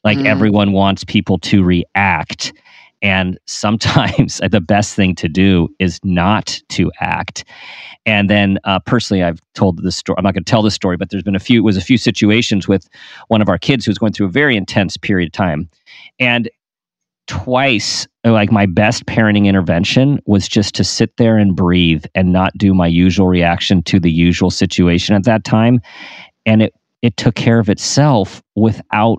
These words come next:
Speaker 1: me reacting with my snow globe <laughs> brain.
Speaker 2: Exactly. 'Cause as grown-ups, we, we still have snow globe brain. Most of the time, we're better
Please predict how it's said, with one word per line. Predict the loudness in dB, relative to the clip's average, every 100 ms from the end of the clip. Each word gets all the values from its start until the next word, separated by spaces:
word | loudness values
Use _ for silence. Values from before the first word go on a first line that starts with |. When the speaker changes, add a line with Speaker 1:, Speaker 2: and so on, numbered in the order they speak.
| 0
Speaker 1:
me | 2 4 4 2 0 -2 _ _ _ -4
reacting | 0 2 2 0 0 0
with | 2
my | 2 2
snow | 0 0 2
globe | 2 -2 -4 -6 -2
<laughs> | 0 0 0
brain. | -2 -2 -8 -8 -16 -20 _ _ -8
Speaker 2:
Exactly. | -8 -8 -2 0 0 -2 -6 -6 -6 -8 -10 -4
'Cause | 0 0 -2 -12 -2
as | 0 0
grown-ups, | 2 2 2 0 -4 -2
we, | -2 -4 -10 _
we | -4
still | 0 2 2
have | 0 -2
snow | -2 -2
globe | 0 -2 -2
brain. | -2 -2 -4 -8 _ _ _ _ _ _ _ _
Most | -2 2 2 0
of | -2
the | -2
time, | -2 -4 -2
we're | -4 -2
better | 0 2 0 -2